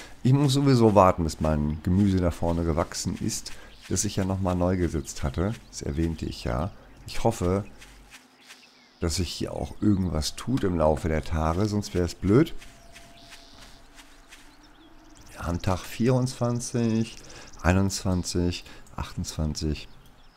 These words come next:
Das geht doch. Ähm, ich setze mir hier mal einen Waypoint hin. Hab noch ein paar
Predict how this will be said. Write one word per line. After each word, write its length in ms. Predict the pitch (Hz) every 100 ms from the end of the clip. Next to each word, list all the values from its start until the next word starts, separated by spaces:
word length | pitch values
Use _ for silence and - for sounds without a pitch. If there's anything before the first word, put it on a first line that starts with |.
| - - -
Das 260 | 62 -
geht 280 | 78 85 -
doch. 400 | 67 113 - - - - - - 78
Ähm, 440 | 73 73 73 73 -
ich 160 | 87
setze 240 | - - 90
mir 80 | 85
hier 220 | 98 90
mal 440 | 80 78 76 71 71
einen 160 | 69
Waypoint 500 | 87 135 - 120 117
hin. 300 | 117 107 104 107 - - - - - - - - - - - - - - - - - - - - - - - - - - -
Hab 300 | - - -
noch 260 | 90 95 104
ein 120 | 80
paar 240 | 76 73